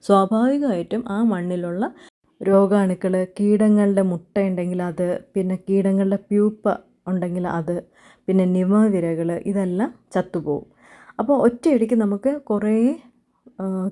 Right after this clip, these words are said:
കീടങ്ങളെ നിയന്ത്രിക്കാനുള്ളൊരു മാർഗ്ഗമാണ് ഇപ്പം ഈ പറഞ്ഞത്. അപ്പോൾ ഈ പ്രക്രിയയെ നമ്മൾ പറയുന്നതാണ് സോയിൽ സോളറൈസേഷൻ എന്നുള്ളത്. ഇങ്ങനെ കവർ മൂടിയിടുന്ന പ്രക്രിയ ഒരു മാസം നമ്മൾ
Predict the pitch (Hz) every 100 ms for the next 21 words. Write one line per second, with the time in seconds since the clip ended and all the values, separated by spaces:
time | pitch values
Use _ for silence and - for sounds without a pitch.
0 | - 214 214 208 190 233 - 202 196 190
1 | 190 196 214 202 190 190 196 190 185 185
2 | 214 233 165 214 - 214 214 214 202 196
3 | 160 151 143 - - - - - 262 285
4 | 320 233 226 226 233 233 226 196 208 208
5 | 180 180 180 175 240 240 190 185 208 226
6 | 202 202 202 190 - 147 - 151 - -
7 | - _ _ _ _ - 247 294 302 269
8 | 269 208 202 233 269 240 220 233 220 208
9 | 208 277 - _ _ _ - 202 202 202
10 | 180 254 - 240 330 208 180 185 254 311
11 | 202 180